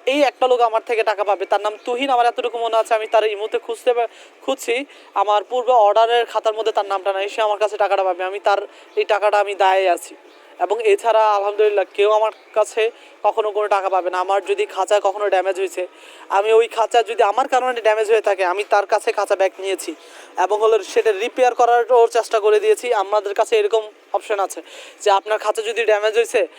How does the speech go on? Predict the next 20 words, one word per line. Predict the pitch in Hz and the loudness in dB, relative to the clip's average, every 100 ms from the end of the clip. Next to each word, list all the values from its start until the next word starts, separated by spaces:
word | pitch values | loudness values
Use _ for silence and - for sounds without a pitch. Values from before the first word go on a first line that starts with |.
| - - | -14 -8
আপনার | 185 202 | -4 -4
ঝালাই | 190 196 226 | 0 2 2
ছুটে | 247 233 | 2 2
গেছে | 240 233 226 | 2 0 -2
কোনো | 233 240 | -4 -2
রকম, | 247 240 | 0 0
আমি | 190 208 226 | 0 -2 2
বলবো | 233 233 | 2 2
যে, | 226 | 2
"ভাই, | 233 226 | 2 2
আপনি | 226 | 0
খাঁচা | 220 220 233 | -4 0 0
পাঠায় | 226 240 | 0 0
দেন, | 233 220 | 0 0
আমি | 214 | -2
রিপেয়ার | 214 208 220 | -2 2 0
করে | 196 196 | 2 -2
দিতে | 185 190 | -2 -2
রাজি | 185 180 175 | -2 0 -2
আছি।" | 165 165 | -4 -8